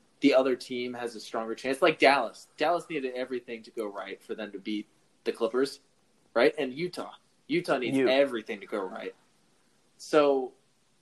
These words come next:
Speaker 1: I would more lean towards the other team. So I'm gonna go Milwaukee in six.
Speaker 2: Milwaukee in six, yeah.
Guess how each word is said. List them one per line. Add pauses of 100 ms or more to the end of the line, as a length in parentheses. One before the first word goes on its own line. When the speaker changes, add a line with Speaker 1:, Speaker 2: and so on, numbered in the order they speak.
Speaker 1:
I
would
more
lean
towards
the
other
team.
So
I'm
gonna
go
Milwaukee
in (840)
six. (320)
Speaker 2:
Milwaukee
in
six,
yeah.